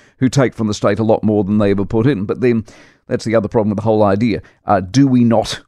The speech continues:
already know roughly what's what? I mean, firstly, what we know is that the government spends more than they take. That's why we have deficits.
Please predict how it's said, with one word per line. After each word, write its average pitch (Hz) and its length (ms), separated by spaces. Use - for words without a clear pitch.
already 107 360
know 110 320
roughly 113 440
what's 120 260
what? 123 240
I 131 100
mean, 127 140
firstly, 131 400
what 117 220
we 120 140
know 117 200
is 107 100
that 104 100
the 110 80
government 117 320
spends 117 280
more 117 160
than 107 100
they 98 100
take. 117 400
That's - 180
why 117 120
we 104 140
have 95 120
deficits. 120 480